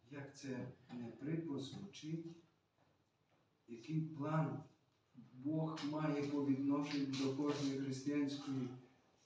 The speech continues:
душі, а християнська душа натомість каже: "Іди від нас, Господи". Ще більше, то Господь так допустив таку жорстокість по відношенню до мене.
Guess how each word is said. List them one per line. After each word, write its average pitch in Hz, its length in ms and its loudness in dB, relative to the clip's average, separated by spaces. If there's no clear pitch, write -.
душі, 175 760 0
а 131 60 -4
християнська 156 920 -2
душа 151 360 -2
натомість 135 600 -2
каже: 107 260 -8
"Іди 226 240 -4
від 123 340 0
нас, 110 320 -6
Господи". 113 580 -4
Ще 156 100 0
більше, 135 640 2
то 180 100 4
Господь 185 760 4
так 135 340 2
допустив 139 800 2
таку 156 320 2
жорстокість 156 880 2
по 156 100 2
відношенню 143 800 2
до 127 100 0
мене. 107 240 -2